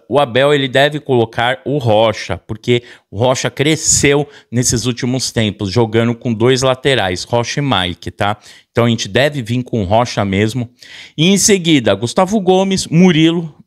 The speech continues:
Mike, Piquerez ali e Zé Rafael,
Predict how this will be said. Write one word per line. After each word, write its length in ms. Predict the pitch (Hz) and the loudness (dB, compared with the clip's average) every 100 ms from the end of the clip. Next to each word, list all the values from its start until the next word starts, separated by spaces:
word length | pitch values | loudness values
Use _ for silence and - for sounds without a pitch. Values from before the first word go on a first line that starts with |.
| - | -2
Mike, 560 | 113 123 131 151 - - _ - | 2 2 0 -2 -10 -20 _ -4
Piquerez 680 | 147 165 165 123 139 - - - - | -2 0 2 4 2 0 -10 -16 -6
ali 380 | 107 110 139 - | -2 0 -2 -2
e 120 | 143 | -4
Zé 240 | 120 143 | 0 2
Rafael, 640 | 143 143 - 139 110 117 | 2 -2 0 2 2 2